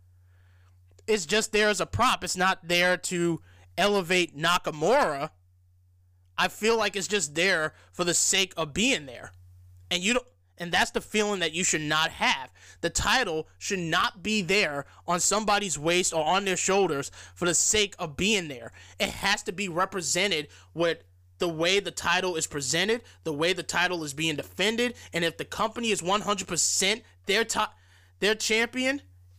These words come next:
everything will be better. That's just how I see it. And I had to take that quote from Lufisto. So, literally, I agree with my, my own opinion. I think Sami Zayn might win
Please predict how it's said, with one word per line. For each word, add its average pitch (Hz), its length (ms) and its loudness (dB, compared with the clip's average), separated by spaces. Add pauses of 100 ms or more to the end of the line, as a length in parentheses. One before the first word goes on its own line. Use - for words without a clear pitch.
(120)
everything 254 380 0
will 233 80 2
be 196 140 -2
better. 143 320 -4 (800)
That's 220 240 2
just 214 200 -4
how 185 160 4
I 156 140 2
see 135 240 -6
it. 113 120 -12 (300)
And 165 160 2
I 170 140 4
had 185 240 0
to 226 80 -12
take 226 260 0
that 220 180 0
quote 220 360 0
from 220 220 0
Lufisto. 220 760 -2 (840)
So, 160 380 0 (460)
literally, 170 560 0
I 170 200 0
agree 175 520 0 (880)
with 170 160 0
my, 175 340 2 (420)
my 180 240 2
own 180 180 2
opinion. 165 400 -2
I 175 100 2
think 233 260 -4
Sami 220 300 0
Zayn 196 240 2
might 196 220 2
win 139 260 -10